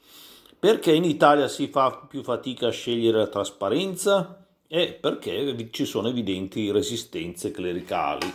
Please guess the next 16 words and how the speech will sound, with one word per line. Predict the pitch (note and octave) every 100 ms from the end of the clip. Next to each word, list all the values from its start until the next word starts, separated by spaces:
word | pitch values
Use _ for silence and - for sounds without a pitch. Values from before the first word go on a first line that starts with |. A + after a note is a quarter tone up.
| - A2+
Mm? | C#3 - - _ - - _ _ _ _ _ - - - _ - _ _ - - - -
Poi, | - F3+ F3+ F3+ F3 E3+ - - _ - - _ _ _
sempre | - - D3+ C#3 -
sulla | - B2 C3
Repubblica | C#3+ C4+ G3 G3 A3 E3+ G3 F#3+ F3+ - _ _ _ _ -
del | C#3 C3 C3+ A#2+
ventotto | B2 A2+ A#2+ - F#2
maggio, | F2+ E2 D#2+ A2+
il | B2+
primo | - G3 G3 F#3
passo | F3 D#3+ - E3 D3+
del, | C3+ B2 -
eh, | C#3 C3+ C3 B2+ B2
del | A2+ A#2+ A2+ A2 G#2+
vescovo | B2 A#2+ B2 B2
Zuppi, | - C#3+ A2+ - G#3+ -